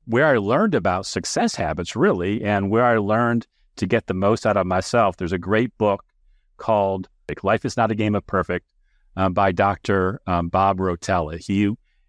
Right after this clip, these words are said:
he was a, uh, performance, uh, or a, a performance coach for professional athletes and executives.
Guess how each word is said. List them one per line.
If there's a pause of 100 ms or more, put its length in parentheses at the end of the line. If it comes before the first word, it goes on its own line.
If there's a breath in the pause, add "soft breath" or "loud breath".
(160)
he
was
a,
uh, (100)
performance, (400)
uh,
or
a, (100)
a
performance
coach
for (240)
professional
athletes
and
executives.